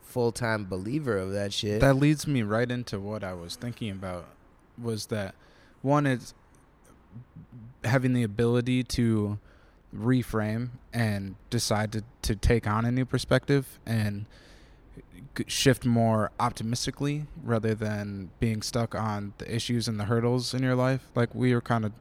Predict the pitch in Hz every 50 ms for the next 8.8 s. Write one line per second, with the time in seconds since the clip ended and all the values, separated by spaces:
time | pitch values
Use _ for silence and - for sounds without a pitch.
0 | - - - 127 131 127 110 120 117 113 107 - 113 110 110 107 104 101 98 -
1 | 104 101 117 143 151 123 104 98 104 - - - 104 107 110 110 107 104 98 -
2 | - - - - 135 131 147 151 151 151 127 117 110 76 95 110 113 123 131 -
3 | 135 131 123 113 107 104 82 - - - - 117 107 92 - 104 92 - - 143
4 | 139 - 143 143 135 127 117 110 110 92 98 107 104 98 - 104 101 101 101 98
5 | 98 104 104 98 98 117 - 127 120 - 107 98 98 95 92 90 90 87 78 -
6 | _ _ - - - - - - - - _ - - 110 104 - 117 127 120 117
7 | 107 87 - - - - 127 139 127 - - 131 131 131 127 120 113 - - 123
8 | 120 - 123 131 135 135 135 131 131 135 139 143 147 151 151